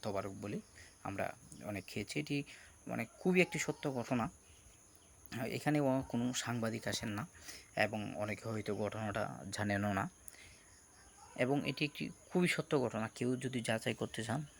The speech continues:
আহ, অবশ্যই, আহ, আমাকে কমেন্ট করবেন, আমি আপনাদেরকে ঠিকানা দিব। যারা আগের, আহ, মুরব্বি আছে এখনও এবং তাদের বাড়ির লোকজনও আছে, আপনারা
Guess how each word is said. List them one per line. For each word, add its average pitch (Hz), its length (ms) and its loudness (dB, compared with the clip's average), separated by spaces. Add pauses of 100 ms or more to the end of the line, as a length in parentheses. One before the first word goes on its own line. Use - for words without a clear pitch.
(140)
আহ, 107 320 -2
অবশ্যই, 113 420 0 (260)
আহ, 101 80 -4
আমাকে 101 480 -2 (400)
কমেন্ট 104 280 0
করবেন, 135 260 -2
আমি 110 220 0
আপনাদেরকে 101 680 -2 (100)
ঠিকানা 107 340 -4
দিব। 104 280 -4 (300)
যারা 101 260 2
আগের, 101 280 -2 (500)
আহ, 101 320 0 (300)
মুরব্বি 107 480 -4
আছে 101 360 0
এখনও 113 360 -4 (540)
এবং 107 160 -2
তাদের 101 280 -4
বাড়ির 101 340 -2 (240)
লোকজনও 113 400 -2
আছে, 123 240 0
আপনারা 110 460 0